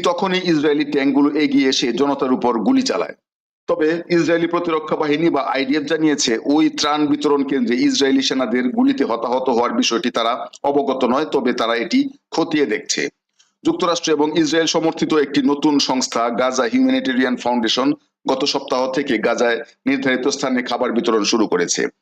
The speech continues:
হামাসের বিরুদ্ধে ত্রাণ চুরির অভিযোগ এনে ইসরায়েল নতুন এই পরিকল্পনা তৈরি করেছে,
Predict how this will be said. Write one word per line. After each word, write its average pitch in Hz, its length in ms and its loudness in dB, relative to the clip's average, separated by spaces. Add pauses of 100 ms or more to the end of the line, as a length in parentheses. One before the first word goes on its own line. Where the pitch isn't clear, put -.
(340)
হামাসের 160 400 -2
বিরুদ্ধে 151 280 2 (140)
ত্রাণ 135 200 0 (100)
চুরির 143 320 2
অভিযোগ 131 280 2 (240)
এনে 127 160 4 (180)
ইসরায়েল 131 320 2 (100)
নতুন 135 180 2 (120)
এই 123 60 2 (100)
পরিকল্পনা 113 560 0
তৈরি 110 240 4
করেছে, 90 300 -2